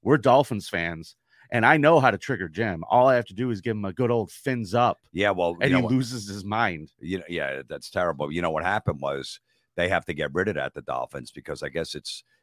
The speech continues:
Speaker 2: Jimmy Buffett or Margaritaville had that fins up, so it was trademarked already. So they have to stop it in, like, the next couple months. They can't use it anymore.
Speaker 1: Really?
Speaker 2: Yeah,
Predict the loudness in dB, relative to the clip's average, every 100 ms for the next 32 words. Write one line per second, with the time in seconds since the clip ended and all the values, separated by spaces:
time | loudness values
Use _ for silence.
0 | _ -4 -4 -2 0 -2 -2 -4 -2 -2
1 | -2 -4 -4 -4 -4 -4 -4 -6 -6 -6
2 | -6 -6 -6 -8 -12 _ _ _ _ -4
3 | -4 -2 -2 -2 -2 -6 -6 -8 -6 -6
4 | -6 -6 -2 -2 0 -2 -4 -6 -8 -8
5 | -8 -8 -6 -6 -8 -10 -6 -6 -4 -6
6 | -8 -8 -10 -10 -10 -10 -8 -8 -6 -4
7 | -4 -6 -10 -12 -14 _ _ _ _ _
8 | _ _ -8 -4 -4 -2 -4 -4 -6 -8
9 | -10 -10 -12 -16 _ -20 -2 4 4 4
10 | 2 4 6 4